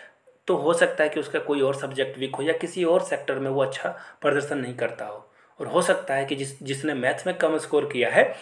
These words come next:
वो अलग-अलग सब्जेक्ट में अच्छा स्कोर करे। तो दो चीज़ों को कंपेयर नहीं किया जा सकता है,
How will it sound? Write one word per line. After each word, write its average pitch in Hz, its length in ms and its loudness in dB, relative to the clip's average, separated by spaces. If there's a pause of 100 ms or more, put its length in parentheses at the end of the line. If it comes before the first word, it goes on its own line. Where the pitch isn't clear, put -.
(180)
वो 190 120 8
अलग-अलग 151 340 4
सब्जेक्ट 127 420 -4
में 202 260 -2 (120)
अच्छा - 280 -2
स्कोर 113 220 -4
करे। 113 200 -6
तो 165 360 -2 (340)
दो 147 280 2
चीज़ों 151 260 2
को - 100 0
कंपेयर 139 440 6
नहीं 131 140 -2
किया 120 200 4
जा 113 80 0
सकता - 360 -4
है, 104 280 -4